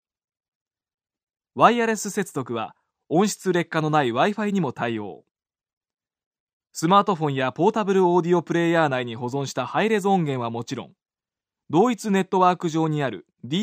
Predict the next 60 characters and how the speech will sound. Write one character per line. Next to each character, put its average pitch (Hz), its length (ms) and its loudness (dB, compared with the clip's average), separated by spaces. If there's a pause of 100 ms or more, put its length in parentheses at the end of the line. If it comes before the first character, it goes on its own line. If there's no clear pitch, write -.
(100)
ー 233 40 0
エ 226 40 2
ル 214 140 0
エ 196 80 0
ヌ 196 100 2
エ 190 100 0
ー - 20 -2
に 139 120 -6
対 131 240 -2
応 127 120 -4
し - 40 -14
た 127 140 -6
パ 123 100 -4
ソ 127 140 -8
コ 127 80 -8
ン 120 100 -8
や、 101 220 -10 (400)
ナ 147 160 4
ス 220 100 -8
に 226 120 -2
入 208 140 -2
っ 196 40 -12
て - 160 -6
い 135 100 -4
る 123 140 -2
ハ 143 160 -2
イ 190 40 0
レ 196 120 0
ゾ 175 100 -2
音 165 140 0
源 120 200 -8
を 104 160 -12
無 139 220 -2
圧 247 140 -4
縮 - 160 -6
で 131 80 -2
転 123 180 -6
送 110 220 -10
し、 - 240 -20 (760)
ハ 185 180 6
イ - 20 6
レ 233 100 4
ゾ 214 140 0
相 208 180 2
当 147 200 2
の 123 220 -2
音 170 140 0
質 165 180 -8
に 151 160 -2
ア 123 60 0
ッ 127 60 -4
プ 233 160 -4
ス - 100 -10
ケ 220 140 0
ー 180 40 2
リ 151 80 2
ン 131 80 -4
グ 113 120 -8
し - 80 -14
て、 104 200 -12